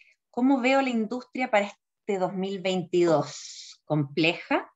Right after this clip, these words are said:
Eh, la realidad es que, mm, de alguna manera había una tormenta perfecta alrededor <laughs> del, de, de este mercado, eh, que va mucho más allá de las incertidumbres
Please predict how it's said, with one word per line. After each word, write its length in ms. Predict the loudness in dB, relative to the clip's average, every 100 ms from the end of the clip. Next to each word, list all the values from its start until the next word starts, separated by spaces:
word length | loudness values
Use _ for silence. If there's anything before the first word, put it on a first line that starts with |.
| _ _ _ _ _ _ _ _ _ _ _ _
Eh, 320 | 0 2 4 4
la 180 | 4
realidad 720 | 2 2 2 2 4 4 4 2
es 200 | -4 -10 _
que, 640 | -6 -4 -2 -2 -2 -6 _ _ -20
mm, 160 | -20 -20 _ _ _ _
de 180 | -4 -2
alguna 280 | 0 0 2
manera 300 | 2 4 4
había 180 | 2
una 160 | -2 -2
tormenta 440 | -2 -4 -4 -4
perfecta 640 | -4 -8 -4 0 0 2 0
alrededor 460 | 2 2 4 4 4
<laughs> 280 | 2 2
del, 280 | 6 6 4
de, 460 | -4 -2 0 0 -4
de 60 | -6
este 220 | -6 -4
mercado, 760 | -2 -2 0 2 6 6 2 -4 _ -20 -20 -20 _
eh, 580 | 4 4 4 4 2 0 -2 -6 _
que 100 | 0
va 120 | 2
mucho 300 | 2 0 -2
más 140 | -2 0
allá 400 | 2 6 6 4
de 400 | 2 2 2 -2
las 260 | -4 -6 -6
incertidumbres 1000 | -8 -10 -8 -8 -2 2 2 2 0 -2